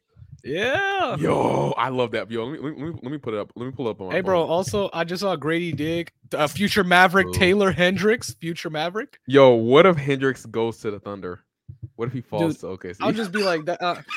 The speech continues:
Speaker 1: I'd be like, you know what I'd say? I'd say that's another guy that's not gonna, that S G A is not gonna pass to when he drives to the rim.
Speaker 2: Here we go, dog. Here we, I'm
Speaker 1: Like,
Speaker 2: not
Speaker 1: bro,
Speaker 2: gonna lie.
Speaker 1: also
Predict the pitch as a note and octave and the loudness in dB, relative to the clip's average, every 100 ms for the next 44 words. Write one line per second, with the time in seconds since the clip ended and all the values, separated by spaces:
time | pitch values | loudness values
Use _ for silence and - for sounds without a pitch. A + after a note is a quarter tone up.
0 | - - E3+ F3+ E3+ _ _ _ _ _ | -12 -12 -4 -4 -4 _ _ _ _ _
1 | - A#3 C4 A3+ - A3+ B3+ - - - | -6 0 0 0 0 0 -2 -4 -10 0
2 | F#3 - A3 F#3+ G#3 G#3+ E3+ F#3 F#3+ D#3+ | 0 4 2 2 2 0 2 2 2 4
3 | D#3+ E3+ D#3 D3 C3+ - - D3+ D3+ D3 | 4 4 4 0 0 -4 -2 0 2 -2
4 | - D3 C3+ D#3 - C#3 C3+ B2+ A2+ A#2 | 0 0 2 0 2 0 -2 -6 -6 -6
5 | A2 A2 G#2 G2+ G2+ G2+ - F#2+ F#2 F#2 | -8 -8 -10 -8 -8 -10 -10 -12 -12 -14
6 | - C#3 A#2+ G#2 G2 F2+ F2+ F#2+ _ - | -6 -4 -4 -6 -8 -10 -12 -14 _ -20
7 | - - - - G2 - - - A3 G#3 | -20 -14 -14 -12 -10 -6 4 8 8 8
8 | F#3+ F3 D3+ B2 | 8 8 8 4